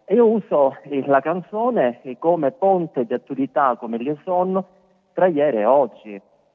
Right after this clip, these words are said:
Faccio un esempio così i nostri telespettatori ci seguono, e anche bene su questa, eh, direzione. Eh, lei sa una canzone di Lucio Battisti, eh, "Mi ritorni in mente, bella come sei". Beh,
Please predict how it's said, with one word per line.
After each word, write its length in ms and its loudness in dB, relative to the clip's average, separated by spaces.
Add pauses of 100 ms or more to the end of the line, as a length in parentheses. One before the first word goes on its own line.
(220)
Faccio 200 2
un 80 0
esempio 340 -6
così 460 -10
i 60 -14
nostri 360 -4
telespettatori 840 -4
ci 240 -10
seguono, 560 -2
e 100 -6
anche 260 -2
bene 360 -2
su 100 -16
questa, 460 -8 (400)
eh, 180 -6
direzione. 800 -4 (480)
Eh, 800 -2
lei 320 -2
sa 380 0
una 180 -6
canzone 560 -4
di 300 -4
Lucio 260 -10
Battisti, 680 -8 (380)
eh, 800 -4
"Mi 140 -2
ritorni 360 -4
in 120 -2
mente, 400 -2
bella 320 0
come 340 -4
sei". 320 -4 (220)
Beh, 200 0